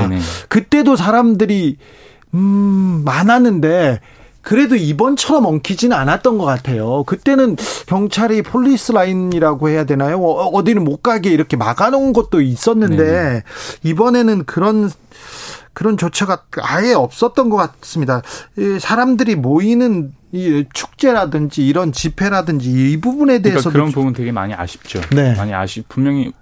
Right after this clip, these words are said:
Speaker 1: 아쉬운 것은 사실이고요.
Speaker 2: 네.
Speaker 1: 어, 거기에 더해서, 어, 말씀드렸던 여러 가지 상황들이 복합적으로 작용했다라는 것은 합리적인 것 같습니다.
Speaker 2: 네. 자, 그런데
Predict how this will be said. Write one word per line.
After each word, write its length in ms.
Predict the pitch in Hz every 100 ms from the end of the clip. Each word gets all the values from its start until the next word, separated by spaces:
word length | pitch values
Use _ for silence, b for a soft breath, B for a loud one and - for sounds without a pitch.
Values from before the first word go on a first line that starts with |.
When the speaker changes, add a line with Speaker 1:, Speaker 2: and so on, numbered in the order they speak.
| _
Speaker 1:
아쉬운 360 | 104 101 151 143
것은 220 | 127 131
사실이고요. 680 | - 170 147 107 90 104 185
Speaker 2:
네. 240 | 143 151 202 b b b
Speaker 1:
어, 120 | - -
거기에 400 | - 117 151 -
더해서, 840 | - 110 127 127 - 151 151 - - _ -
어, 220 | 104 107
말씀드렸던 880 | 101 101 - 123 120 113 _ - 113
여러 180 | 104 107
가지 200 | 113 107
상황들이 460 | - 160 170 147 117
복합적으로 520 | 110 - 147 123 104
작용했다라는 920 | - 95 110 120 131 143 123 117 110
것은 520 | 101 95 95 92 117 117
합리적인 440 | 156 180 139 113
것 100 | 95
같습니다. 420 | 95 - 87 85
Speaker 2:
네. 260 | 127 135 151 B B B B B
자, 240 | - 123 95 B B
그런데 480 | 156 160 123 127